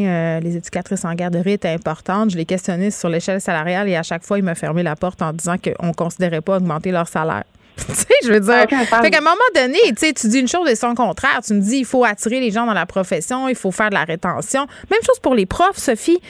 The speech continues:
Speaker 1: Euh, on a le trois quarts des profs, à un moment donné, qui en ont assez, qui
Speaker 2: Mm-hmm.
Speaker 1: pensent à faire autre chose. Tu sais, euh, la façon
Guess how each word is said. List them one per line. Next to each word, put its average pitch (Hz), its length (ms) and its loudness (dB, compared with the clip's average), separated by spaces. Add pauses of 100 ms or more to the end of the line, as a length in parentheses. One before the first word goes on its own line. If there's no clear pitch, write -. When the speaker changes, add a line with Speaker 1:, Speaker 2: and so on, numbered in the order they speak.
(280)
Speaker 1:
Euh, 202 160 6
on 220 160 4
a 254 80 2
le 254 60 -4
trois 269 180 0
quarts 311 220 0
des 254 120 0
profs, 294 280 -2
à - 20 -2
un 233 40 0
moment 208 180 0
donné, 202 240 0
qui 240 100 -2
en 202 140 0
ont 208 100 0
assez, 185 300 -2
qui - 100 -16
Speaker 2:
Mm-hmm. 240 60 -4
Speaker 1:
pensent 247 180 6
à 202 80 0
faire 214 240 0
autre 202 240 0
chose. 262 340 0
Tu - 120 -12
sais, 240 160 0
euh, 175 160 0
la 220 160 0
façon 269 240 -4